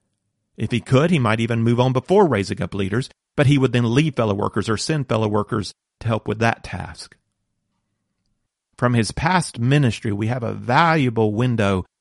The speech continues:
into Paul's pioneering mission strategy. In the second half of our passage, fifteen twenty-two to twenty-nine, Paul gives the Romans insight into his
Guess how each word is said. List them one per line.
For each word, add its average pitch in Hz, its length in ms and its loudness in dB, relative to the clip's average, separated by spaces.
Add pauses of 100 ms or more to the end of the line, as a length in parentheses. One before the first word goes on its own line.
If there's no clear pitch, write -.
(140)
into 107 360 0
Paul's 123 480 -2
pioneering 107 1160 -2 (360)
mission 101 400 -2
strategy. 82 720 -10 (840)
In 92 100 -6
the 95 80 0
second - 380 0
half 110 160 0
of 95 100 0
our 92 140 0
passage, 90 500 -6
fifteen 113 340 -4
twenty-two 113 360 -4
to 104 100 -4
twenty-nine, 104 560 -2 (460)
Paul 123 220 6
gives 117 260 0
the 110 100 0
Romans 107 340 2
insight 107 420 0
into 107 400 0
his 95 280 -4